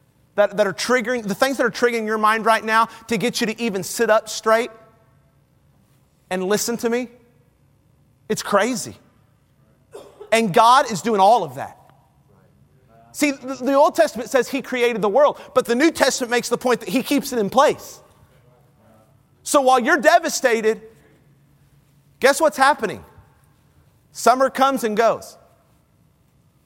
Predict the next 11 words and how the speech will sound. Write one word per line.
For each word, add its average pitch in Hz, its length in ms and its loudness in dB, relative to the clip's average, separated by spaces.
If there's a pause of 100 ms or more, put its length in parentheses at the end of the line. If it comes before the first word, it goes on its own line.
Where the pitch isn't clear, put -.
(260)
Winter 247 300 2
comes 254 320 0
and 226 140 0
goes. 214 440 0 (760)
Came 196 180 -2
a - 20 0
little 202 140 0
too 220 140 -4
early 214 220 4
this 202 200 -2
year. 107 180 -10